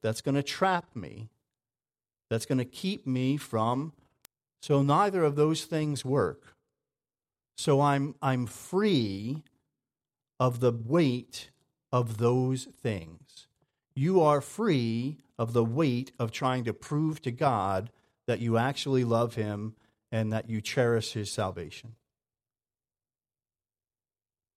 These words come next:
And you have to prove something to him. And you are free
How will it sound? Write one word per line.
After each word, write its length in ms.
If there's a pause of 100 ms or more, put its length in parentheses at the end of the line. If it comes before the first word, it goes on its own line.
(640)
And 120
you 100
have 160
to 80
prove 340
something 320
to 120
him. 100
And 120
you 200
are 120
free 580